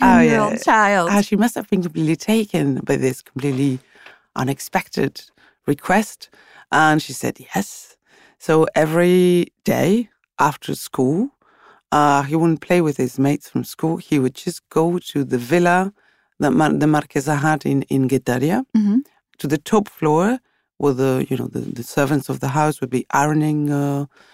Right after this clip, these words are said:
Speaker 1: uh, would be taking care of the wardrobe of La Marquesa, and he would have, you know, he would have this time for himself to study every single detail,
Speaker 2: Wow.
Speaker 1: every single pleat, to, to study the, the, you know, the,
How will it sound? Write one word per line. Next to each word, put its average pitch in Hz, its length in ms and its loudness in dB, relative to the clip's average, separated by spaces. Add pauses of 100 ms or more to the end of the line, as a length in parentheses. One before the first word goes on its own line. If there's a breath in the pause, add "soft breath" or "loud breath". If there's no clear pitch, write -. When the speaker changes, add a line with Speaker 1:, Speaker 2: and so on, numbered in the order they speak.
(220 soft breath)
Speaker 1:
uh, 131 180 0
would 131 140 -2
be 127 100 -6
taking - 360 -6
care 151 160 -4
of 143 120 -2
the 143 80 -2
wardrobe 147 500 -4
of 156 160 -8
La 160 100 0
Marquesa, 156 400 -4
and 160 140 0
he 143 140 -4
would 143 180 -4
have, 165 440 -4 (220)
you 147 80 -2
know, 135 140 0
he 147 120 -2
would 147 180 -4
have 165 220 0
this 151 220 -10
time 165 320 -4
for - 140 -6
himself 151 420 -4
to 143 200 -6
study 160 540 0
every 143 220 0
single 156 480 -2
detail, 147 480 -4 (220 loud breath)
Speaker 2:
Wow. 185 420 0
Speaker 1:
every 160 160 -2
single 160 400 0
pleat, 156 480 -2 (440 soft breath)
to, 151 220 0
to - 280 -4
study 160 460 -2
the, 139 220 -2
the, 135 580 -4
you 151 140 0
know, 135 120 -2
the, 123 200 -8